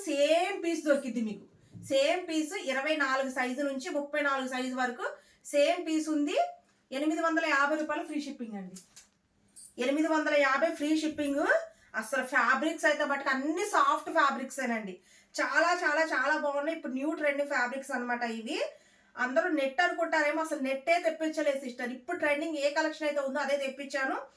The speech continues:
అన్ని బ్రాండెడ్ తెప్పించాను. చూడండి ఎంత బాగుందో, సూపర్గా ఉంది పీస్. ట్వంటీ ఫోర్ నుంచి థర్టీ ఫోర్ వరకు ఉందండి సేమ్ పీస్. ట్వంటీ ఫోర్,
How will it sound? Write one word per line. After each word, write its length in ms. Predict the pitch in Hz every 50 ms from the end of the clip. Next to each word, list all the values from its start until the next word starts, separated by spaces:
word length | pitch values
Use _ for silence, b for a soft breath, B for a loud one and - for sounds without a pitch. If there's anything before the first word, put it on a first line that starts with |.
| b b b b b 240
అన్ని 180 | 247 269 311 294 247 226
బ్రాండెడ్ 440 | 269 262 254 254 262 285 285 285 285 247
తెప్పించాను. 480 | 254 240 240 233 220 - 226 220 202 196 - -
చూడండి 240 | 262 269 277 285 254 247
ఎంత 220 | 254 240 - 285 262 226
బాగుందో, 360 | 214 208 214 220 220 214 190 - - _ _ _ _ _ _ _ _ _ _ _ _ _ _ _ _ _ _ - -
సూపర్గా 600 | - 302 302 302 - _ - 311 294 285 285 302 302 277
ఉంది 140 | 262 240 240 247
పీస్. 260 | 247 247 233 - 220 185 - - _ _ _ _ _ _ _ b b b b b b b b b b b b -
ట్వంటీ 340 | - 320 311 311 320 381 392 370 392
ఫోర్ 220 | 349 330 349 359 359
నుంచి 200 | 349 330 311 381 403 392 381
థర్టీ 280 | 294 294 - - 359 349 349
ఫోర్ 160 | 330 320 320 320
వరకు 160 | 311 294 311 349 311
ఉందండి 300 | 302 285 285 277 320 320 320
సేమ్ 400 | 330 285 277 294 311 339 359 359 359
పీస్. 280 | 320 294 277 269 262 247 233 240 - _ _ _ _ _ _ _ _ _ _ _ _ _ _ _ _ _ _ _ -
ట్వంటీ 280 | 254 254 254 262 311 302 302
ఫోర్, 260 | 294 285 285 294 294